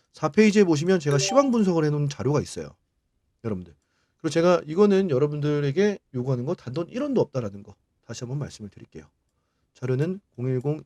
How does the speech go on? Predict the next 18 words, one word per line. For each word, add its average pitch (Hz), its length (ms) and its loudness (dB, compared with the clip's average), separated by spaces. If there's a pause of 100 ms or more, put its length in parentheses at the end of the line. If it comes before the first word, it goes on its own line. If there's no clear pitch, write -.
(160)
이하나 104 200 -10
구구 101 200 -14
칠삼칠이 190 480 -8
번 147 140 -4 (120)
유로. 185 240 4 (1500)
유로라고 170 600 4 (100)
문자만 156 600 -2
두 131 100 -12
글자 131 220 -2
남겨놓으시면 120 800 -4
자료 110 240 -12
제가 104 180 -10
여러분들께 107 480 -8
백 139 240 -10
퍼센트 151 360 -10
무료로 131 500 -2 (100)
공유를 107 400 -12
드리도록 101 380 -10